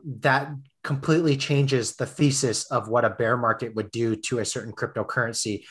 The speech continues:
that relies on a smart contract, decentralized platform in order to stabilize that currency's, that, that use case's, uh, stable coin. So,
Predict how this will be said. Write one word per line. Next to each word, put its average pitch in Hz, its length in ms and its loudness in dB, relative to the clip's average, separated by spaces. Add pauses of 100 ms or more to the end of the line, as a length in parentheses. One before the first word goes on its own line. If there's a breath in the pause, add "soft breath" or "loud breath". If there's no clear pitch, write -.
(200 loud breath)
that 131 180 0
relies 131 760 4
on 120 320 2
a 117 320 -6 (320 loud breath)
smart 143 400 2
contract, 131 600 0
decentralized 123 840 0
platform 117 460 0
in 117 100 -10
order 120 220 2
to 123 140 -6
stabilize 113 800 2
that 110 240 -4
currency's, 113 840 -2 (420 loud breath)
that, 127 320 -2
that 120 240 0
use 139 240 2
case's, - 800 -2
uh, 101 440 -2
stable 175 340 2
coin. - 200 -8 (360 loud breath)
So, 135 440 4